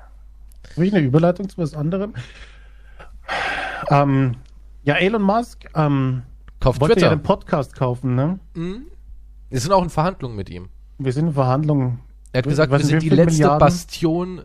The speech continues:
Speaker 2: der Meinungsfreiheit, weil hier dürfen noch Babys zu Killermonstern abgerichtet werden.
Speaker 1: Ja, aber wir haben gesagt, nee, ne? Wir wollen die Milliarden nicht.
Speaker 2: Äh,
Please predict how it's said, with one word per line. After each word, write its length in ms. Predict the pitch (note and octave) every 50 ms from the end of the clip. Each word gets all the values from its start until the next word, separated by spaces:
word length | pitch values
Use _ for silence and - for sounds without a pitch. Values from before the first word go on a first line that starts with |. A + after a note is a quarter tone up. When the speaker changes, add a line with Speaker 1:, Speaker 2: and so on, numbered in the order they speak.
| -
Speaker 2:
der 340 | - A2 C3+ C#3 B2+ - D#3+
Meinungsfreiheit, 800 | C#3+ C3 C3+ C#3 B2+ - - - G2+ G2 F#2+ F#2+ F#2+ F#2 - -
weil 100 | G2+ G#2
hier 180 | G2 B2 D3
dürfen 280 | C3+ - C#3+ B2 - C#3+
noch 120 | C3 A#2+ -
Babys 520 | - B2+ B2+ B2+ C3+ B2+ B2 - - -
zu 320 | - - - C3 A#2+ A2+ A2 -
Killermonstern 580 | - D3 B2+ G#2+ F#2+ F#2 F2+ - - - F2
abgerichtet 460 | D2 - - - F#2 F#2 - - - -
werden. 220 | F#2 E2+ E2+ F#2 - - - - - - - - - - - - - - - - - - - - - - - - - - - - - - - - - - - - - - -
Speaker 1:
Ja, 140 | - A2 A#2+
aber 140 | A#2 A#2+ C3
wir 280 | C3+ D3 C3 B2 C#3
haben 120 | D3 E3 D3+
gesagt, 280 | C#3+ A#2+ C3+ B2 B2
nee, 220 | - A#2+ A#2+ B2 A#2
ne? 240 | A2 A2+ A#2 C3 B2+ - - - - - - - - - - - - -
Wir 120 | B2+ A#2
wollen 180 | A2+ A#2 A2+ G#2+
die 60 | G#2+
Milliarden 500 | G#2 G#2 G2+ G#2 A2 A2 A2+ A#2 C3+ C#3+
nicht. 300 | D3 D3 C#3 - - - - - - -
Speaker 2:
Äh, 300 | - - C3+ C#3+ C#3+ C#3+